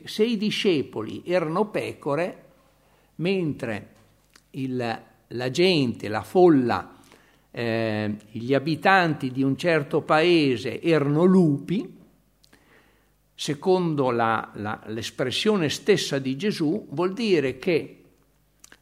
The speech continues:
eh, vuol dire che era avvenuto un grande cambiamento in loro,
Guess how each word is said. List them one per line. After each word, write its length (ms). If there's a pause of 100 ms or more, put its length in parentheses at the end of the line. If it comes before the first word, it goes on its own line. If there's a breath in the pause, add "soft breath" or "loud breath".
(120)
eh, 360
vuol 180
dire 340
che 240 (180)
era 280
avvenuto 520
un 120
grande 440
cambiamento 800
in 180
loro, 580